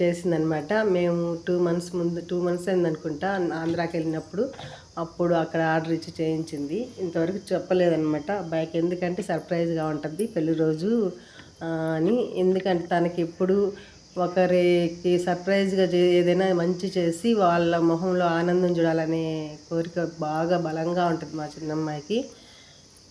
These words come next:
అలాగే చేస్తుంది ఎప్పుడైనా కానీ, ఎవరికైనా, మాకైనా కూడా ఏదైనా, ఆ, ఇట్లాగ పెళ్లి రోజులు, బర్త్‌డే అలా చేస్తే తను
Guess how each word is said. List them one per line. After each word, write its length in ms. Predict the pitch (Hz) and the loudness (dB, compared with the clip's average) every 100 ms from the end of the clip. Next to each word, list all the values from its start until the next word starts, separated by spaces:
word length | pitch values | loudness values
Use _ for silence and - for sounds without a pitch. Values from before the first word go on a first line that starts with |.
| - - - 170 | -20 -20 -14 -4
అలాగే 420 | 170 165 165 185 | 0 0 2 2
చేస్తుంది 420 | 170 165 170 160 | 2 0 -2 -4
ఎప్పుడైనా 400 | 151 160 160 160 | -4 -2 0 0
కానీ, 320 | 156 147 160 | 0 -2 0
ఎవరికైనా, 500 | 160 180 180 180 180 | 0 0 2 4 4
మాకైనా 600 | 165 151 156 185 180 180 | 4 2 -2 -2 0 2
కూడా 180 | 170 170 | 0 2
ఏదైనా, 440 | 170 165 165 170 165 | 2 2 2 0 -4
ఆ, 220 | - 170 | -6 -4
ఇట్లాగ 460 | 170 160 156 160 160 | -2 -2 0 0 0
పెళ్లి 280 | 160 165 165 | 0 0 2
రోజులు, 360 | 165 165 165 | 4 4 4
బర్త్‌డే 380 | 160 160 - 170 | 2 0 0 0
అలా 180 | 160 156 | 2 0
చేస్తే 380 | 156 156 - 185 | -2 -2 -2 -4
తను 560 | 180 156 156 151 151 | -2 -4 -4 -6 -6